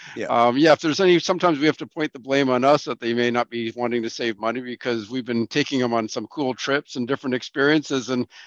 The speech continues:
Speaker 2: and we've molded this kind of attitude for a certain extent.
Speaker 1: Yeah, it's been cited in a lot of publications that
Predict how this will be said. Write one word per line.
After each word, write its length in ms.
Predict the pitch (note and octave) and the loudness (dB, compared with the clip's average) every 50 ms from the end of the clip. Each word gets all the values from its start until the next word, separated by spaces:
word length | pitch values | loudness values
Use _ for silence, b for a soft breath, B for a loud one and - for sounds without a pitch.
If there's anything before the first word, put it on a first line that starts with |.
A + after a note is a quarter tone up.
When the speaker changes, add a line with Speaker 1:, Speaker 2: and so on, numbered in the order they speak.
| B B - | B B -2
Speaker 2:
and 180 | B2+ C3 C3 | -2 0 2
we've 180 | C3+ D#3 D3+ B2 | 2 2 0 0
molded 600 | B2+ B2+ C3+ D3 E3+ F#3+ F#3+ D#3+ D3+ C3+ A2+ A2 - - _ | -2 -2 2 2 2 2 2 2 2 2 2 -2 -8 -14 _
this 160 | C3 A#2+ - | -12 -12 -8
kind 200 | - - B2+ A#2+ | -4 -2 -2 0
of 80 | G2+ | 2
attitude 560 | A2 A#2+ C3+ D#3 C#3+ - - B2+ A#2 A#2+ A#2 b b b b _ | 2 2 2 2 0 -4 -6 -6 -6 -6 -6 b b b b _
for 180 | - C#3+ B2 A#2+ | -6 -2 -2 0
a 60 | A2+ | 0
certain 220 | - F3+ A3 E4+ | -2 -2 -4 -4
extent. 320 | C#3 - - - E2+ E2+ - _ _ _ _ _ _ - - | -4 -6 -6 -10 -10 -10 -12 _ _ _ _ _ _ -8 -2
Speaker 1:
Yeah, 140 | F3 C#3 | 0 2
it's 140 | B2+ C3 - | 2 2 0
been 160 | - D#3 C#3 | 0 0 0
cited 440 | B2 - - D3+ C3 C3 B2 A#2 G2 | 0 0 2 2 2 2 0 0 -2
in 100 | G#2 G2+ G2+ | -2 -4 -4
a 40 | |
lot 160 | G2 G2+ G#2 G2+ | -4 -4 -4 -6
of 60 | - | -6
publications 680 | - A2 G#2 G#2+ G#2 - - G#2 G2+ - - B2 - A2+ | -6 -6 -6 -6 -10 -8 -6 -6 -6 -6 -8 -10 -8 -8
that 140 | G#2 G2 | -8 -8